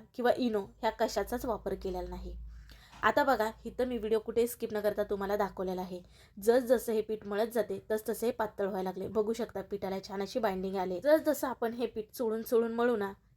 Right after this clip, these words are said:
तसतसं आपल्या हात-, हाताच्या उष्णतेमुळे तूप हे वितळलं जातं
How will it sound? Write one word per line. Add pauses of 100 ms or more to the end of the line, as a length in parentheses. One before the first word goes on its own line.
(120)
तसतसं
आपल्या
हात-, (140)
हाताच्या
उष्णतेमुळे (320)
तूप
हे
वितळलं
जातं